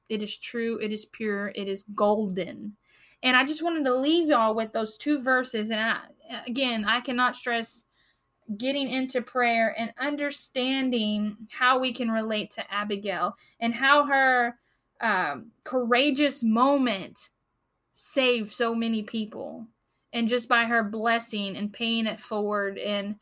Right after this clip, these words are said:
uh, even though she did do it behind her husband's back, there was a greater reward for it. And she ended up, you know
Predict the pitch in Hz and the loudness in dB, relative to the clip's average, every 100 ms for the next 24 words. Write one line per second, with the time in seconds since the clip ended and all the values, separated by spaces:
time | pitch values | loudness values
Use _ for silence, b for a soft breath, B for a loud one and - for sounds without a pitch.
0 | b b b 208 190 190 226 247 247 247 | b b b -4 -4 -4 -2 0 4 6
1 | 247 - 240 233 233 233 247 226 226 233 | 6 4 -2 0 0 2 0 0 -2 0
2 | 226 233 226 233 220 226 208 220 233 226 | 2 2 0 0 -2 -4 -4 0 2 4
3 | 196 - _ b b 233 247 247 233 226 | 2 -4 _ b b 2 4 4 2 -2
4 | 208 220 240 254 254 240 - _ _ _ | -2 0 2 2 4 2 -2 _ _ _
5 | _ _ _ 247 226 214 220 226 220 - | _ _ _ -6 -4 -2 0 0 -2 -4
6 | 180 180 - - 254 254 294 277 302 320 | -4 -4 -6 0 0 2 2 2 2 2
7 | 320 311 - _ - 262 247 247 - | 2 0 -4 _ -4 2 4 2 -2